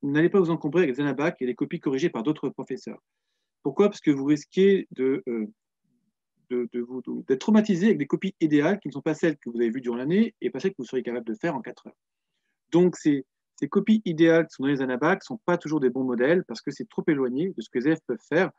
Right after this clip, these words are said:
et je dirais même de ce qu'un, de ce que, de ce, de ce qu'un professeur normalement constitué pourrait faire en quatre heures, euh, chronométrées. Donc, il ne faut pas se donner cette, euh, ce, ce plafond à atteindre. Euh, ce que vous pouvez faire, par exemple, c'est vous procurer des outils, si vous ne l'avez pas déjà fait,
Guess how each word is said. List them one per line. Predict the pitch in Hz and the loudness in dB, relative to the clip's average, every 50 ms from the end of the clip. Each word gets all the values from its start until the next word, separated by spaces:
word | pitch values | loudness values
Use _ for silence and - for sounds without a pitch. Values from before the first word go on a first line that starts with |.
| _ _ _ _ _ - | _ _ _ _ _ -8
et | 117 | -4
je | |
dirais | 117 131 127 135 | 0 0 0 2
même | 165 170 | 2 0
de | 143 120 | -2 -2
ce | - | -4
qu'un, | 135 127 127 135 135 | -4 -4 -4 -6 -6
de | 127 113 | -6 -8
ce | 110 | -8
que, | - 127 | -8 -12
de | 120 120 117 | -10 -10 -12
ce, | 110 - - 123 | -12 -8 -8 -8
de | 123 120 | -8 -8
ce | 120 - | -8 -8
qu'un | 143 131 | -8 -6
professeur | - 175 170 190 180 - - 170 147 123 | -4 -2 -2 0 0 0 0 0 0 0
normalement | 131 131 139 139 - | -2 -2 -2 -2 -4
constitué | - 127 - _ - 196 202 | -8 -12 -14 _ -2 -2 0
pourrait | - 139 131 | 0 -2 -2
faire | - 175 147 | 0 -2 -2
en | 120 | -2
quatre | - 131 - - - | -4 -8 -10 -8 -8
heures, | 117 113 113 113 | -8 -8 -6 -8
euh, | 107 104 - | -8 -10 -8
chronométrées. | - 131 127 123 117 110 - _ _ _ _ _ _ _ _ _ _ _ _ _ _ _ _ _ - | -8 -6 -6 -6 -6 -8 -10 _ _ _ _ _ _ _ _ _ _ _ _ _ _ _ _ _ 2
Donc, | 165 180 208 220 214 - _ | 4 6 6 4 2 -2 _
il | - | -8
ne | |
faut | - 160 | -6 -2
pas | 156 202 196 | 2 2 2
se | 175 | 4
donner | 160 165 175 190 202 | 4 4 4 4 4
cette, | 196 - _ - 147 143 - | 2 0 _ -4 -4 -2 0
euh, | 135 123 120 117 117 113 113 110 - _ _ _ _ _ _ _ _ _ _ - | 0 0 2 2 0 0 -2 -2 -4 _ _ _ _ _ _ _ _ _ _ 0
ce, | 190 185 | 0 0
ce | - - | 0 -4
plafond | 135 - - 196 185 180 - - 196 214 - | -4 0 2 2 2 2 0 -2 -4 -4 -2
à | - 147 143 | -2 -2 0
atteindre. | 147 147 - - 110 107 107 - _ _ _ _ _ _ _ _ _ _ _ _ _ - | 0 -2 -4 -6 -6 -6 -6 -10 _ _ _ _ _ _ _ _ _ _ _ _ _ -2
Euh, | 135 131 127 123 123 123 127 - - - - - - - - | 2 2 4 4 4 2 0 -2 -4 -6 -8 -10 -10 -12 -12
ce | - | -2
que | - 208 | 0 0
vous | 202 | 4
pouvez | - 170 156 147 | 6 4 4 4
faire, | - 226 254 233 | 4 2 2 2
par | - 139 | 0 0
exemple, | 131 175 226 226 220 | 0 2 2 2 0
c'est | - - | 0 -4
vous | - - | -4 -4
procurer | - 139 - - 151 143 | -6 -4 -2 0 0 0
des | 123 113 | -2 -4
outils, | 127 - - 226 254 | -8 -4 -2 -2 -2
si | 226 | -2
vous | - 123 | -2 -4
ne | 110 | -4
l'avez | 110 | -2
pas | 113 | -2
déjà | 110 127 135 | -2 -2 -4
fait, | - - 226 262 | -2 -2 -2 -4